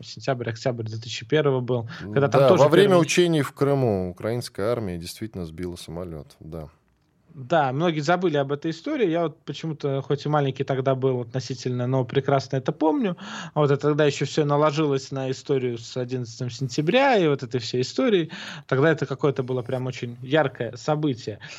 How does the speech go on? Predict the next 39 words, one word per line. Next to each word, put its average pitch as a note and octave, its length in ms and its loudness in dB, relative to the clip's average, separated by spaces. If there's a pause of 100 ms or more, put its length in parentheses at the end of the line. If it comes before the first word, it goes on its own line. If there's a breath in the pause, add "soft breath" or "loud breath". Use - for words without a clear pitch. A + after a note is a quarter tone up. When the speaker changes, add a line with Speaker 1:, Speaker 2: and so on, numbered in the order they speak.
(160 loud breath)
Speaker 1:
Вот. D#3 280 2
И A3 40 -8
тогда C#4 200 2
тоже A#3+ 260 2
украинское G3+ 440 0
руководство E3 380 -2
рассказывало D3+ 500 0
первые C#3 440 2
пару C#3+ 360 0
дней D#3 260 -2
о E3 40 -2
том, C3+ 180 -4
что - 220 -4 (280)
«я C#3 200 2
не C#3 140 0
я, C3+ 120 4
корова C3+ 380 0
не D#3 100 -2
моя». C4+ 480 0 (480 loud breath)
Вот. F3+ 640 2
Потом, G3 380 0
я D#3 120 2
помню, D3+ 280 -2
две C#3 100 -2
тысячи D3 260 -6
четырнадцатый B3 480 -2
год, F#3+ 380 2
это, D#3+ 260 -2
безусловно, D3+ 600 0
малазийский D3 600 0
«Боинг». C#3+ 640 0 (260 loud breath)
Правда, D3+ 300 0
там D#3 260 0
это D3 220 -6
была C3+ 540 0
специальная C3+ 560 -2
операция F#3+ 460 -2
украинская, C#3+ 800 -2
чтобы, B2 540 -2